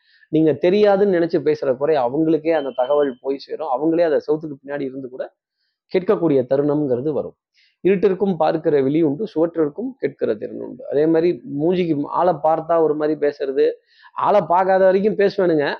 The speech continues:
ஆளை பார்த்தனா பம்மிடுவேங்க அப்படிங்கிற நிலை கும்பராசி நேயர்களுக்கு உண்டு. இந்த பம்மாத்து காட்டுறது,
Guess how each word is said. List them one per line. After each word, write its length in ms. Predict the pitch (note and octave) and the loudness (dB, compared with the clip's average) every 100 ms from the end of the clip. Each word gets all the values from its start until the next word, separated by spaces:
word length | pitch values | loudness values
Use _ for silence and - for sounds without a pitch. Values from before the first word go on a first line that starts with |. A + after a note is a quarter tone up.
| - | -4
ஆளை 300 | D3 G#3+ A3 | 0 2 2
பார்த்தனா 380 | G3 G3 G#3+ A#3 D#3+ _ F3+ | 0 0 2 0 -2 _ 0
பம்மிடுவேங்க 640 | F#3 G#3+ F#3+ D#3+ C#3+ C#3 C#3+ | 2 4 4 4 2 0 -4
அப்படிங்கிற 500 | C#3+ D3+ F3+ F3 D3+ | -4 0 2 2 2
நிலை 260 | D3+ F#3 | 2 0
கும்பராசி 400 | E3 D#3+ D#3+ C#3+ | -2 0 0 0
நேயர்களுக்கு 440 | C3+ C#3+ C#3+ C3 - | -2 -4 -4 -10 -10
உண்டு. 280 | B2 D3 - _ _ _ | -10 -8 -10 _ _ _
இந்த 360 | - C3+ C3 C3 D3 | -4 0 0 0 -2
பம்மாத்து 360 | D#3+ F#3 E3 | 0 0 2
காட்டுறது, 480 | D3+ C#3+ C3+ C3 C#3 | 2 2 2 2 2